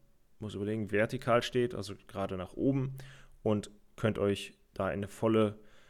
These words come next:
volle Dehnung des, des Schulterblatts, also voll das Schulterblatt abheben und beim Zug könnt ihr euch auch leicht nach hinten lehnen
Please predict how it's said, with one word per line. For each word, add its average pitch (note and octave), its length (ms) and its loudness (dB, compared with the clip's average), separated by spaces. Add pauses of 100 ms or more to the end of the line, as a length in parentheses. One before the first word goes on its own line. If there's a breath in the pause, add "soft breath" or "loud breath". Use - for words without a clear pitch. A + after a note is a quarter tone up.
(120)
volle A2+ 420 2
Dehnung B2+ 400 6
des, B2 220 0
des A#2 120 0
Schulterblatts, C3+ 640 2
also G#2+ 220 -4 (280)
voll G#2+ 260 0
das - 100 -2
Schulterblatt G#2+ 500 2
abheben C3+ 580 2
und A2 180 -4
beim G#2+ 200 4
Zug - 220 -6
könnt A2 160 0
ihr G#2+ 60 0
euch G#2+ 100 -4
auch G2 100 -4
leicht G#2 200 0
nach G2+ 100 -8
hinten A#2+ 240 -6
lehnen G#2+ 340 -2